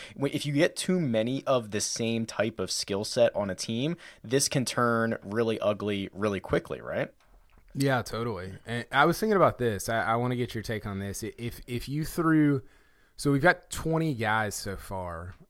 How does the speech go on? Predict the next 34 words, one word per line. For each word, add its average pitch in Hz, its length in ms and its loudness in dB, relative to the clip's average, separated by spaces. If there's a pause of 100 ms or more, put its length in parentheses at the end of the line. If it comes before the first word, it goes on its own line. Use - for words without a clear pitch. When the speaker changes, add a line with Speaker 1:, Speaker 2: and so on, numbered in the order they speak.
Speaker 2:
Uh, 101 400 -6
so 110 160 -6
you 107 60 -4
got 110 160 -4
eight 117 300 -4 (360)
Americans. 104 800 -6
The, 98 260 -8
the 107 140 -6
other 107 160 -4
four 107 260 -8
will 98 60 -8
come 101 220 -8
out 95 240 -4
on 92 320 -8
Thursday 113 340 -4
night. 90 200 -8
You 104 80 -6
got 101 140 -6
twelve 113 560 -2 (640)
international, 123 880 0 (140)
uh, 101 300 -4
team 110 260 -4
members. 95 640 -8
If 123 140 -6
you 160 100 2
threw 208 200 2
them 160 180 6
all 131 340 6
into 120 400 0
a, 95 320 -4
just 104 220 -10
a 107 60 -6
big 113 300 -6
pool 92 520 -6